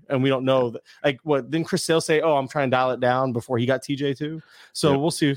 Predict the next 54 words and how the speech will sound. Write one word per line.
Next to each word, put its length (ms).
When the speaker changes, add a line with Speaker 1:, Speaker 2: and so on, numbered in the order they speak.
Speaker 1:
We 120
have 80
to 80
see 160
what 100
happens 380
with 160
DeGrom, 360
but, 160
um, 300
for 160
now, 480
I 80
think 300
if 100
I 20
want 220
a 20
couple 240
shares, 480
now 240
would 100
be 120
the 100
time 300
to 60
kind 300
of 160
get 220
my 160
shares. 380
But 180
like 140
you 80
mentioned, 340
if 60
he's 100
going 380
as, 180
uh, 280
as 220
early 280
as 100
thirteen, 480
I 80
don't 160
think 140
I'm 80
ready 180
to 80
take 160
him 100
there 220
yet. 140